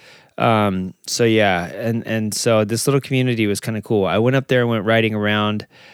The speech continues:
um, and just cruised through these little streets. They're only wide enough for one car to fit, so your motorcycle even feels a little tight up there. It was so, it's so cool.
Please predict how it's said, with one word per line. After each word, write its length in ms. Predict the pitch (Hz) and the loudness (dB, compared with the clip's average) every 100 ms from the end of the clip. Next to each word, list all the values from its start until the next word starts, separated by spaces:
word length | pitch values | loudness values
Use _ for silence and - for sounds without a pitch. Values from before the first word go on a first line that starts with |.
| - - | -20 -6
um, 480 | 101 98 92 92 95 | -2 0 2 0 -4
and 160 | 110 | -4
just 220 | 107 107 - | -4 -4 -4
cruised 280 | - 131 | 0 0
through 140 | - 127 | 2 0
these 160 | 113 | 2
little 160 | 113 110 | 0 0
streets. 440 | - - 107 98 | 0 -2 0 -2
They're 200 | - 117 | 0 0
only 240 | - 135 160 | 2 2 2
wide 280 | 135 123 131 | 2 2 2
enough 220 | 120 101 | 0 -2
for 160 | - | -2
one 280 | 107 107 110 | -2 0 -2
car 240 | 110 110 110 | -2 0 0
to 80 | |
fit, 320 | 104 101 85 - | 0 -4 -6 -4
so 140 | 113 | -2
your 200 | 110 110 | 0 2
motorcycle 640 | 110 123 135 - 107 107 | 2 2 2 0 -2 -2
even 200 | 98 95 | -6 -6
feels 320 | 98 107 101 104 | -6 -2 -2 0
a 40 | |
little 160 | 101 95 | -2 -2
tight 420 | - 110 101 - | -2 0 0 0
up 140 | 95 | -6
there. 180 | - 90 | -6 -6
It 40 | |
was 120 | 82 98 | -4 -2
so, 520 | - - 117 113 110 | -2 -2 0 0 0
it's 160 | 107 | -2
so 200 | - 120 | -2 -4
cool. 380 | 110 101 95 92 | -4 -4 -4 -4